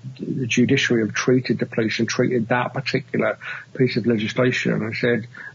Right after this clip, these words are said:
"Well, no, um, we don't think it's important, and we think it's outra-, it's an outrageous, uh, breach of civil liberties for the police to, to want to,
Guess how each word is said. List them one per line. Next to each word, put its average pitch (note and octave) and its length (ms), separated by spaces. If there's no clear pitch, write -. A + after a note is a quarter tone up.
"Well, B2 420
no, B2 680
um, B2+ 800
we B2+ 140
don't C#3 200
think G#2+ 200
it's G#2+ 100
important, A#2 540
and B2 160
we B2+ 100
think A#2+ 220
it's A#2+ 80
outra-, C3+ 440
it's C3+ 120
an B2+ 80
outrageous, B2+ 840
uh, A#2+ 320
breach B2 400
of G#2+ 80
civil B2 280
liberties A#2+ 440
for C3 100
the A2 80
police - 400
to, A#2+ 220
to A#2 160
want B2+ 300
to, A#2+ 280